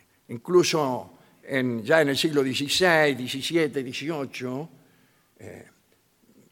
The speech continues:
digamos, cuando ya empezaban a constituirse los estados nacionales, muchos, eh, príncipes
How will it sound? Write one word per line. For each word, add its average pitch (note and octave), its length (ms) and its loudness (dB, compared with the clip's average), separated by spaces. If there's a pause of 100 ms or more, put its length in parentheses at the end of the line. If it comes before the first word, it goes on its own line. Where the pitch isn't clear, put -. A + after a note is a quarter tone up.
(240)
digamos, C3+ 360 -10
cuando C3 220 -6
ya A3 280 2 (140)
empezaban F3 520 -2
a D3 60 -6
constituirse C3+ 760 -6
los A2+ 180 -10
estados B2 380 -6
nacionales, F#2 840 -8 (840)
muchos, F#3 920 -4
eh, A#2 380 -12 (160)
príncipes D3 920 -2